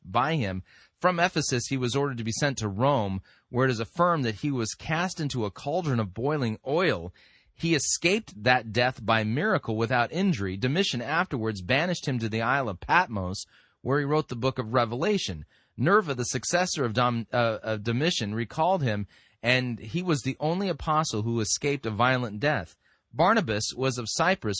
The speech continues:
but of Jewish descent. His death is supposed to have taken place about A D seventy-three, and yet,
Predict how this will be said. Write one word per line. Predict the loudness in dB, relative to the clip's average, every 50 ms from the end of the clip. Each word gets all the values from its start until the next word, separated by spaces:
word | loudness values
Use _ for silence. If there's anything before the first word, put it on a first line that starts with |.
| -2
but | -2 -2 -2 0 0
of | 0 0 0 -2
Jewish | -2 -2 0 2 2 0 0
descent. | -2 -4 -2 0 0 0 0 2
His | 2 2 2 2 2
death | 0 0 0 0 -2
is | -8 -8
supposed | -6 -2 -2 -2 -2 -2
to | -4 -6
have | -6
taken | -2 -4 -4 -2 -2 -4 -4
place | -2 -2 0 0 -2 -4 -6 -12 -20 -20 _
about | -6 0 2 2 2 2
A | 2 0 0 2
D | 2 0 -2
seventy-three, | -2 0 0 0 0 0 -4 -6 -6 -6 -4 -2 0 0 0 0 -2
and | -2 -2 -2 0
yet, | 2 2 2 0